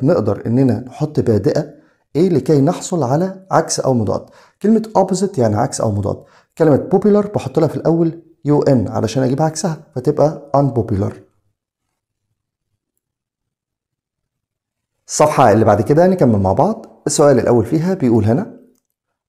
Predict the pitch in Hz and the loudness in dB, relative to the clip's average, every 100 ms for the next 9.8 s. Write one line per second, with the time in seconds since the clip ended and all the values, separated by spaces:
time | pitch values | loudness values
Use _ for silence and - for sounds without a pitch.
0 | 110 104 139 185 - - - - - - | -4 2 4 4 0 0 -4 -4 -10 -6
1 | 113 98 151 - - - _ 120 131 131 | 2 4 2 0 -18 -20 _ 0 2 4
2 | 127 - - 120 113 127 180 190 180 - | 2 -8 -12 -2 0 2 2 0 -4 -2
3 | 139 139 - 107 - - - _ _ - | 0 0 -2 -2 -4 -12 -20 _ _ -2
4 | 170 117 - 151 214 147 - 170 - 123 | 0 2 0 0 2 0 0 0 0 -2
5 | 110 147 170 135 - _ _ _ 165 180 | -2 -2 -4 -6 -8 _ _ _ 0 2
6 | 175 - 104 117 139 123 - 117 - 135 | 2 -2 -2 0 2 0 -2 -2 0 0
7 | 139 - - _ - 131 165 143 - 147 | 0 -4 -12 _ -4 0 0 -4 -6 -2
8 | 147 143 104 92 - - _ _ - 135 | -2 -2 -4 -4 -8 -20 _ _ -2 0
9 | 226 156 131 113 113 104 95 95 | 0 2 2 4 2 0 -4 -4